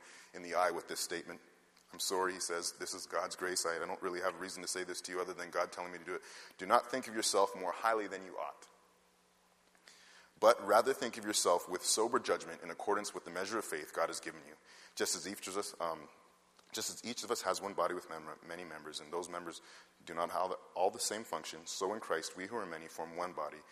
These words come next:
and each member belongs to all the others." If we look at this passage, I think it can be distilled to this. The church is no place for ego trips. It's no place for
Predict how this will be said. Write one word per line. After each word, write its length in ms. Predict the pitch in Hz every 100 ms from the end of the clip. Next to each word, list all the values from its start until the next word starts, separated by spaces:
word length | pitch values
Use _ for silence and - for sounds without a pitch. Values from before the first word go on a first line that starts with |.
| - -
and 80 | -
each 220 | 87 -
member 220 | 87 80
belongs 320 | 76 78 78 -
to 100 | 73
all 100 | 76
the 160 | 80
others." 300 | 78 71 - - _ _ _ _ _ _ - _ _ _ - _ _ _ - _ _ _ _ _ _ _ _ - _ _ - -
If 140 | 117 -
we 100 | 127
look 280 | 151 190 - - - -
at 140 | 113
this 160 | 120 -
passage, 380 | - 123 - 90 -
I 80 | 101
think 220 | 131 117
it 80 | 101
can 100 | 98
be 80 |
distilled 360 | 92 - 110 98
to 60 | 95
this. 220 | 90 - - - -
The 60 |
church 300 | - 156 151
is 100 | 120
no 160 | 123 151
place 360 | - 139 135
for 380 | - 120 107 101 - - - - - -
ego 240 | 135 127 98
trips. 400 | - 76 - -
It's 140 | -
no 140 | 131 143
place 260 | 151 135
for 280 | - 120 104